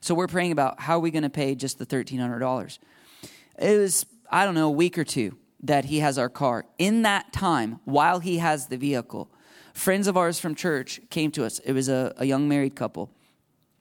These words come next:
And they said, "Hey, we need to talk to you. Can we meet with you?" Now, when people, I've learned to say, "What about?" 'Cause it's always ominous and it's always bad, all right? And so, not always, sorry, but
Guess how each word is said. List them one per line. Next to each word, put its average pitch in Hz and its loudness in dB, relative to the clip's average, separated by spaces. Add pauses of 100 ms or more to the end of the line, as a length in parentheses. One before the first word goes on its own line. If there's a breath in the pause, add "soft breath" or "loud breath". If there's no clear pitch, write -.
(140)
And 160 0
they 160 2
said, 147 0 (580 soft breath)
"Hey, 196 2
we 170 -2
need 196 0
to 160 -2
talk 151 0
to 135 -6
you. 113 -4
Can 143 -2
we 139 4
meet 139 2
with - -6
you?" 104 -4 (140)
Now, 156 4
when 165 2
people, 226 0
I've 180 2
learned 185 2
to 180 2
say, 147 0 (120)
"What 151 4
about?" 147 0 (960 soft breath)
'Cause 196 4
it's 202 2
always 226 4
ominous 185 4
and 151 4
it's 156 4
always 185 4
bad, 143 2
all 156 4
right? 165 4 (160)
And 175 4
so, 175 4 (360 loud breath)
not 180 6
always, 127 0
sorry, 135 2
but 170 2